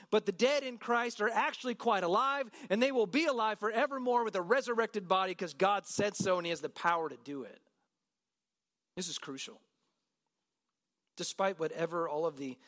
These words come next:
theological scholars and P H Ds and ivory towers claim, there is life after death. It's not just blank, nothing, zero.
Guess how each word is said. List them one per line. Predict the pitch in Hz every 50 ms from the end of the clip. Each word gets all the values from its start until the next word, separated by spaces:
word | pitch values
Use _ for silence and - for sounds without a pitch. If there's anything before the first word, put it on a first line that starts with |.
| - _ _ _ _ -
theological | - - 185 202 202 180 165 160 175 175 - - 175 - 185 170
scholars | - - - - - 180 170 170 175 175 170 165 165 165 151 143
and | 135 135
P | - - - 196 190 185
H | 180 175 170 - 160
Ds | 147 156 160 156 156 151 139 -
and | 143 143
ivory | - 151 151 170 175 160 160 143
towers | - - 156 156 156 147 135 127 -
claim, | - - 156 151 151 139 123 110 110 113 104 _ _ _ _ _ _ _ _ _ _ _ _ _
there | - 214 226 208
is | 180 196 208 180 -
life | 147 156 160 - 147
after | 123 - - 135
death. | - 113 95 - - - _ _ _ _ _ _ _ _ _ _ _ _ _ _ _ _ _ _ _ _ _ _ _ _ _ _ _ _ _ _ _ -
It's | 202 208 - 175
not | 175 185 208 214 170
just | - - - - - 147 -
blank, | 147 139 139 143 156 185 226 - - _ _ _ _ _ _ _ _ _ _ _ _ _ _ _ _ _ _
nothing, | 131 131 143 147 - - 160 170 196 196 185 _ _ _ _ _ _ _ -
zero. | 127 - 131 143 139 139 135 131 135 147 160 160